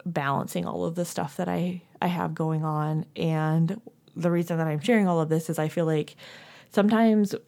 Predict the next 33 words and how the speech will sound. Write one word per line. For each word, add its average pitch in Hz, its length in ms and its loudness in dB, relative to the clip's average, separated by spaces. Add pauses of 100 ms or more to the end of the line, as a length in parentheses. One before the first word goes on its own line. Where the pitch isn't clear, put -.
(180)
we 175 240 2
struggle 175 540 4
to 165 560 2 (180)
give 175 180 2
ourselves 156 520 0
permission 208 640 4
to 175 580 4 (640)
rest 165 540 0
when 175 120 4
we 170 120 4
need 160 160 2
to 175 100 -2
rest, 156 760 0
to, 160 520 2 (720)
like, 156 220 0 (280)
relax, 160 680 2
to 170 100 -2
pause, 156 720 0
to 151 180 0
pivot 160 640 2 (320)
when 165 140 2
we 156 100 2
know 151 160 2
things 156 320 -2
are 160 80 2
not 156 260 -2
going 156 580 2 (600)
as, 160 340 2 (460)
as 160 120 6
we 160 120 4
need 160 260 4
them 202 200 6
to, 247 440 6